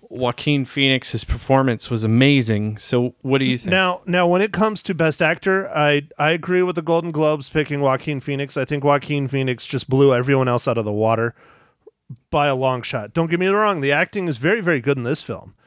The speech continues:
Speaker 2: for sure. There's, but it's not at the level of Joaquin Phoenix. Joker is a good movie. I enjoyed it quite a bit, but I don't think it's the best movie of the year. It's close. It's damn close. I think this one is. I really enjoyed nineteen seventeen.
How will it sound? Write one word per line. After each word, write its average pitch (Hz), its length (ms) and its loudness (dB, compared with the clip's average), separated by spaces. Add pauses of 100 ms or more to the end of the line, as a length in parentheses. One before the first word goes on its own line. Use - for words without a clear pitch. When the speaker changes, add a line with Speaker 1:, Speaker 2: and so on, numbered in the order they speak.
(260)
Speaker 2:
for 113 180 -8
sure. 104 500 -2
There's, 131 460 -2 (160)
but 147 160 2
it's 135 160 -6
not 165 220 2
at 135 80 -4
the 156 80 -2
level 135 280 2
of 107 100 -6
Joaquin 127 380 0
Phoenix. 180 380 -6 (420)
Joker 226 420 0
is 233 180 -2
a 214 60 4
good 180 200 2
movie. 185 500 -2 (360)
I 185 100 2
enjoyed 214 340 2
it 202 80 -4
quite 185 240 2
a 143 40 4
bit, 165 440 2 (800)
but 160 320 2 (100)
I 165 140 4
don't 214 220 0
think 190 200 -2
it's 170 240 -4
the 165 140 2
best 151 280 2
movie 151 220 2
of 120 40 -2
the 117 60 -4
year. 139 220 2
It's 135 280 -2 (120)
close. 117 480 -2
It's 135 200 -4
damn 143 260 2
close. 110 300 -4
I 143 100 4
think 139 220 -2
this 120 200 -4
one 95 140 -10
is. - 220 -14
I 139 60 2
really 139 380 4
enjoyed 107 260 -4
nineteen 98 340 -12
seventeen. 85 440 -14